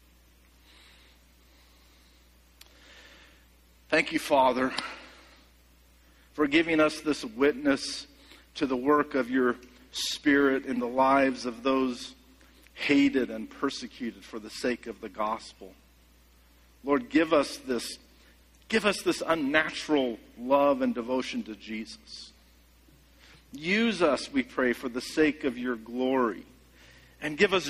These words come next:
joy in Jesus. Give us a hunger for your word, a hunger for prayer, for the unity of this church, so that we might be witnesses for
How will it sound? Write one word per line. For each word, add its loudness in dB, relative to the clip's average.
joy 2
in -2
Jesus. -2
Give 2
us 0
a 0
hunger 2
for 0
your 0
word, 0
a 2
hunger 2
for 2
prayer, 2
for 0
the 2
unity 4
of 0
this -6
church, -2
so -2
that 0
we 2
might 0
be 4
witnesses -4
for 2